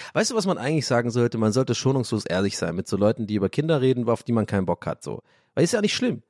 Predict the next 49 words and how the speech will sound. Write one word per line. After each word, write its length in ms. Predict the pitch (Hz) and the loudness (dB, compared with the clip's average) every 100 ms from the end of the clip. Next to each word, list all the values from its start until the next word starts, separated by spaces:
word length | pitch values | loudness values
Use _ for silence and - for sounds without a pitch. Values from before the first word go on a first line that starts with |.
| _ _ | _ _
Warum 240 | 131 180 185 | -2 0 0
soll 160 | 180 | 2
ich 80 | 180 | 2
das 200 | - 165 | 2 2
jetzt, 240 | 156 - 139 | 0 0 0
warum 140 | 160 | 2
ist 80 | 165 | 2
ja 80 | 131 | 0
Interesse 460 | - - 156 - | -2 0 -2 -2
vor 180 | 131 98 | -2 0
euch? 140 | 95 | 0
Genauso 200 | 113 170 | 0 -2
wie 60 | 156 | -2
ein 60 | 135 | -4
Foto 320 | - - 160 | 0 2 2
angucken 340 | 131 - 139 | 0 0 -2
vom 180 | - 123 | 0 4
Baby. 240 | 151 120 | 4 4
I 100 | 90 | 0
know, 200 | 135 156 - - _ | 0 0 -2 -8 _
fucking, 400 | - 156 160 151 | -4 -2 0 -2
äh, 320 | 127 135 123 | 0 0 0
Joke, 340 | 123 151 165 147 | 2 2 2 -2
äh, 160 | 143 135 | -6 -6
äh, 280 | - - - | -8 -10 -8
ist 180 | 127 - | -6 -4
schon 140 | 151 | -2
tausendmal 320 | 143 156 151 | 2 2 2
gemacht 260 | 139 147 - | 0 -4 0
worden, 140 | 127 | 0
aber 100 | 127 | 2
es 80 | 127 | 0
ist 180 | - - | -2 -4
wirklich 220 | 151 110 | -2 -2
so. 180 | - 101 | 0 0
So, 140 | 107 101 - - | 0 -4 -10 -6
zeig 200 | 160 165 | -2 2
mir 100 | 165 | 4
ein 180 | 143 - | 2 2
Kinderfoto 640 | 208 208 - 107 113 139 | 0 2 0 2 2 2
und 80 | 117 | 0
dann, 120 | 131 | 0
ja, 300 | 139 147 151 | -2 -2 -2
es 100 | 165 | 2
sieht 120 | 196 | 2
aus 220 | 185 196 196 | 4 2 2
wie 80 | |
ein 80 | 175 | 0
Baby. 400 | 196 233 202 - | 0 -2 -2 -8